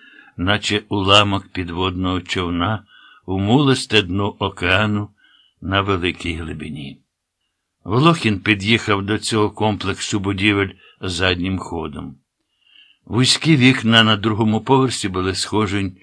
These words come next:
на бійниці. На першому був цілий ряд засклених дверей,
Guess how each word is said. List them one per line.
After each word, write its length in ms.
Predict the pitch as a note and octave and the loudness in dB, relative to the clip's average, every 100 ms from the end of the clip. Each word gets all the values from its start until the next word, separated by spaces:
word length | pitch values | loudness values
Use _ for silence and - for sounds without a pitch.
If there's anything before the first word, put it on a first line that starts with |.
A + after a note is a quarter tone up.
| _ - | _ -8
на 140 | G2 | -6
бійниці. 800 | F#2 G2 F#2 E2+ D#2 - - - _ _ _ _ _ _ - | -4 -2 -4 -4 -6 -6 -6 -10 _ _ _ _ _ _ 0
На 140 | B2 | 2
першому 540 | C3 E3+ C3 F#2 F2+ E2+ | 4 2 0 -4 -2 -2
був 220 | F#2+ F2+ | -4 -2
цілий 400 | - D#3+ C3+ A2+ | 2 4 6 6
ряд 240 | A2 A#2 | 4 2
засклених 840 | G2 F#2+ G#2 - - G#2 G2 F#2 | 0 0 0 -2 -4 -2 0 -2
дверей, 480 | D#2+ F#2 F2 A2 A2+ | -2 -2 0 0 -2